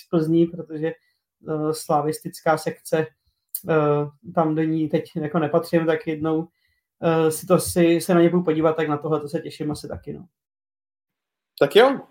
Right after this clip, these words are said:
Speaker 2: to byli Jonáš Bartoš a Petr Nerad. Kluci, díky moc za váš čas, za vaše komentáře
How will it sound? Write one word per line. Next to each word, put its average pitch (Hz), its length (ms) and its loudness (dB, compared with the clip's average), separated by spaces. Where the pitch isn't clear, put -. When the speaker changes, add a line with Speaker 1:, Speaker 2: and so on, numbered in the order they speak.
Speaker 2:
to 127 100 4
byli 143 280 6
Jonáš 151 280 2
Bartoš 165 540 4
a 135 80 0
Petr 135 380 0
Nerad. 151 380 2
Kluci, 139 680 -4
díky 120 220 -4
moc 131 360 0
za 127 160 0
váš 135 340 0
čas, 147 380 -2
za 120 180 -2
vaše 131 300 -4
komentáře 143 1040 0